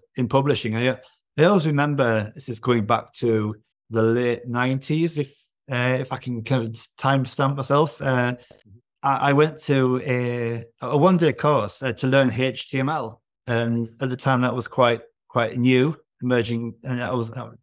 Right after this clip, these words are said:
one-day course, how to write in H T M L, started building websites and getting into the digital marketing, uh, side of marketing. And we, we were publishing academic journals and genealogical,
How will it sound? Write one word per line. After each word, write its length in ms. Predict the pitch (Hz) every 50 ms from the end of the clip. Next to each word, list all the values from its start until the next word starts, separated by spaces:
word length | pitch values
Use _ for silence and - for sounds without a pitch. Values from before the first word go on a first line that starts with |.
| _
one-day 420 | - 113 120 131 135 131 123 117 110
course, 340 | - - 123 120 120 110 - -
how 160 | - 131 127
to 240 | 123 - 120 117 110
write 280 | 117 117 120 120 113 104
in 80 | 113
H 340 | 95 113 120 113 - - -
T 100 | - 123
M 100 | 117 123
L, 340 | 127 135 143 143 139 139 _ _ _ _ _ _ _
started 340 | - - - 120 113 110 104
building 300 | - 117 113 107 117 110
websites 720 | 107 113 123 123 98 - - 135 123 123 120 95 - - -
and 100 | 117 110
getting 240 | 107 123 107 113 110
into 240 | 113 110 - 113 107
the 320 | 104 104 107 104 101 - - _ _ _ _ _ _ _ -
digital 340 | 139 131 131 123 - 117 107
marketing, 640 | 107 107 107 110 110 - - - 113 120 135 135 - _ _ _ _ -
uh, 260 | 117 110 104 104 101 98
side 340 | - - 120 113 110 104
of 240 | 110 107 107 104 104 - _ -
marketing. 540 | - 117 117 113 113 113 - - 117 117 117
And 180 | 117 117 117 113 113 _ _ _ _ _ _ _ -
we, 80 | 139 131
we 240 | 127 127 131 139
were 80 | 127 110
publishing 840 | - - - 117 123 117 - - 117 113 113 110 110 110 110 110 - -
academic 420 | 113 - 113 110 117 110 113 113
journals 800 | 110 120 123 123 123 123 123 120 117 117 117 117 110 - - - -
and 240 | 113 101 98 101 98
genealogical, 880 | 98 123 117 117 113 110 110 107 117 117 - - 110 107 107 107 107 -